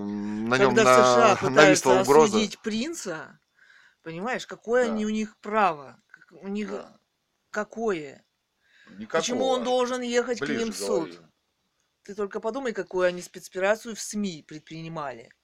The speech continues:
Speaker 2: А ведь они
Speaker 1: Да.
Speaker 2: ее продолжат. Они ее постоянно продолжают. Время от времени эти, м, это обс-, обсуждения всплывают в сми.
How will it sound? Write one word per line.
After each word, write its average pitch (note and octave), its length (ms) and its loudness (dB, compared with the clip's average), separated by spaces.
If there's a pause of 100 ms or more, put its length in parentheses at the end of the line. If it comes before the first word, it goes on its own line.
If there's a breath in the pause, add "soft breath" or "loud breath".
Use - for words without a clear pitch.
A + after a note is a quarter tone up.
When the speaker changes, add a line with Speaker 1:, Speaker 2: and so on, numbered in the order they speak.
(240)
Speaker 2:
А - 80 -16
ведь G#3+ 160 -10
они C#4 140 -6
Speaker 1:
Да. - 20 -6
Speaker 2:
ее B3+ 140 -4
продолжат. G3 680 -2 (1080 soft breath)
Они A#3 200 -4
ее B3 120 -2
постоянно A#3 880 2 (1000 soft breath)
продолжают. G3+ 840 2
Время A#3+ 340 2
от A3 100 0
времени G#3+ 680 -4 (300)
эти, F3+ 380 -10 (320)
м, D#2 1000 -20 (680)
это G#3 240 2
обс-, - 400 -6
обсуждения G3+ 640 -6
всплывают F3+ 800 -4
в - 80 -16
сми. D3 400 -16